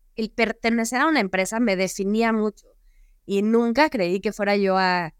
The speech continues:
a renunciar para emprender, ¿no? Eso fue algo, pues sí, que no, si le hubieras dicho la Regina de a sus veintes, yo me imaginaba así trabajando en Nueva York, Madison Avenue, en una superagencia, y, y pues no,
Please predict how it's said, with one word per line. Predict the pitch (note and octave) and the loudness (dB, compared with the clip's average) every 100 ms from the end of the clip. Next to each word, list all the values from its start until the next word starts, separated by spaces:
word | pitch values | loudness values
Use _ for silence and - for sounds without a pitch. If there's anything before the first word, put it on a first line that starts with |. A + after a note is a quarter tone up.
| - | -2
a | G3 | 0
renunciar | F#3+ F3 F#3 G3 F3+ | 2 0 -2 -2 -2
para | F#3+ | -2
emprender, | F3+ E3+ D#3+ D#3+ D3 - _ | -2 -2 -6 -6 -10 -16 _
¿no? | F#3+ G#3+ | 0 0
Eso | G3+ G3 | 0 -2
fue | F#3+ F#3 | 2 4
algo, | F#3 G3 F3 D3+ _ _ _ _ _ _ - | 4 2 2 0 _ _ _ _ _ _ -10
pues | D#3 | -6
sí, | G3 - - _ _ | -6 -8 -12 _ _
que | G#3 F3 - _ - - - - _ - - - - | 0 0 -2 _ -20 -20 -20 -20 _ -12 -12 -12 -6
no, | G3 F3+ | -4 -4
si | - G#3+ | -2 0
le | G#3 | 2
hubieras | A#3+ C#4+ | 4 4
dicho | B3+ A#3 B3+ - | 2 -2 -2 0
la | G3 | 0
Regina | F3+ F3 A3+ A3+ G#3+ | -2 -2 0 2 2
de | F#3 E3+ E3 D3 | 2 0 -2 -2
a | E3+ | -2
sus | D#3 F#3+ F3 | -2 -4 0
veintes, | G3+ A3+ A3+ A3 F#4+ - _ _ - _ | 0 2 0 -2 -2 -6 _ _ -20 _
yo | G#3 | -2
me | A#3 | 2
imaginaba | D4+ F3+ G3 G3+ G3+ A3+ A3 | 4 2 0 2 2 2 0
así | - G#3 F#3 | 0 -2 -2
trabajando | F3 D#3 F#3+ F#3 F#3 | -4 -4 -4 -2 0
en | |
Nueva | F3 D#3+ | 0 0
York, | D#3 F3 E3 F3 - - | 0 0 -2 -4 -8 -4
Madison | F3 F3+ - D#3 | -2 0 -2 -2
Avenue, | D#3 D#3 D#3 D3 D3 D3 | -2 -2 -4 -4 -6 -4
en | F#3 | 0
una | G3+ | 0
superagencia, | F3+ - F3 - - D#3 E3 D#3+ D#3 D3 - - _ _ _ - | -2 -4 -4 -4 -6 -8 -6 -6 -4 -4 -6 -14 _ _ _ -6
y, | E3 D#3+ D#3 D3+ - | -4 -2 -4 -4 -2
y | G#3+ | -2
pues | F#3 F3 | 0 2
no, | C#4+ | 4